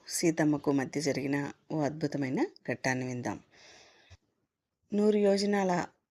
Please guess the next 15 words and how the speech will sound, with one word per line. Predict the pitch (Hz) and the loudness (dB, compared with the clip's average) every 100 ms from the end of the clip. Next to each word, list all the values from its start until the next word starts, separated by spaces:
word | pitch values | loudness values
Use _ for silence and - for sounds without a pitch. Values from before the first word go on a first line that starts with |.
| _ _ _ - | _ _ _ -4
సముద్రాన్ని | 180 160 156 160 151 147 | 4 6 6 4 4 2
దాటి | 139 135 262 415 - _ _ _ _ - | 0 0 -2 -2 -8 _ _ _ _ -4
హనుమ | 175 175 170 147 160 _ _ _ _ _ - | 0 2 2 -2 -6 _ _ _ _ _ 0
రావణలంకకు | 170 170 170 170 147 143 240 381 - - 170 | 4 6 4 2 0 0 0 0 -2 0 2
చేరిన | 151 147 | 2 0
తర్వాత | 139 135 131 170 160 139 - _ - | -2 -2 -2 -2 -2 -4 -8 _ -10
సీతాదేవిని | - 156 151 147 143 143 233 - - - - - _ _ - | -4 -2 0 0 0 2 2 0 -6 -20 -20 -20 _ _ -6
అశోక | 185 - 262 | 0 2 4
వాటికలో | 226 165 165 165 156 156 - - | 2 2 0 -2 0 0 -2 -2
కనుగొన్నాక | 147 143 135 131 131 285 415 - - - - _ _ - - _ _ _ _ _ | 0 0 0 -2 0 0 0 -4 -20 -20 -20 _ _ -20 -20 _ _ _ _ _
సీతమ్మను | - 233 226 220 202 180 | -4 0 2 2 2 2
గమనిస్తూ | 151 151 165 - 165 | 2 4 4 2 2
ఉండగా | 143 139 139 175 156 - - - | 2 2 0 2 0 -4 -10 -8
అక్కడికి | - 160 151 196 156 107 - _ - _ _ _ _ _ - | -4 -2 -2 -2 -2 -4 -10 _ -20 _ _ _ _ _ 0
పరివారంతో | 170 170 170 151 135 160 147 139 | 2 4 2 2 2 2 4 2